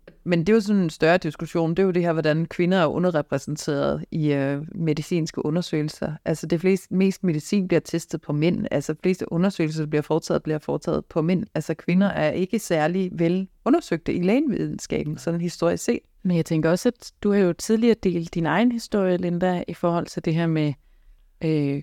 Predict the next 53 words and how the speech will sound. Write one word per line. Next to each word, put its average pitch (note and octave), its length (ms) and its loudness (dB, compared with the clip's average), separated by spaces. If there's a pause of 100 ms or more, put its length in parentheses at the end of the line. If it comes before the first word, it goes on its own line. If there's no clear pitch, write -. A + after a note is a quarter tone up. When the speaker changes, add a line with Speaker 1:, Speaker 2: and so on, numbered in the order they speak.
(100)
Speaker 2:
kønslæber. G3 580 2 (180)
Speaker 1:
Hvordan E3+ 320 2
ser G#3+ 220 -2
vi F3+ 100 0
ud G3+ 160 2
for G3 140 -8
Speaker 2:
Hvordan F#3+ 180 2
Speaker 1:
neden? G#3 80 -2
Speaker 2:
ser A3+ 180 2
vi G#3 100 2
ud A3+ 120 2
for - 120 -4
neden? A3 400 2
Speaker 1:
Ja. G3 120 2
Speaker 2:
At, F#3 100 -4
øh, E3 240 0 (120)
det F3+ 180 -2
vidste - 360 -4 (320)
I, G3 180 -4 (300)
du A3 180 0 (460)
Speaker 1:
Det - 80 -20
Speaker 2:
heller A3+ 180 6
Speaker 1:
vidste A#3+ 140 6
Speaker 2:
ikke. G3+ 180 4
Speaker 1:
min G#3 100 2
læge E3+ 340 2
Speaker 2:
Og G3 120 -2
din G3 120 2
Speaker 1:
ikke A#3+ 100 2
Speaker 2:
læge F#3+ 120 4
Speaker 1:
engang. G3+ 180 2
Speaker 2:
vidste F3 260 0
ikke. G#3+ 200 2
Speaker 1:
Jeg C4+ 160 -2
Speaker 2:
Den B3+ 100 4
Speaker 1:
går C#4+ 180 4
jo A3+ 60 6
op F#3+ 160 4
til D4 160 0
lægen F#3+ 280 4
og G#3 100 0
siger, F3+ 420 0
"Jeg C#4 280 6
tror E3 180 2
sgu, - 160 -8
der C#3 100 0
er C3+ 80 0
noget D3+ 220 -2
galt F#3 260 0
med G3 80 0
min, D3+ 220 0
øh, C#3+ 180 0
vagina. D#3 460 4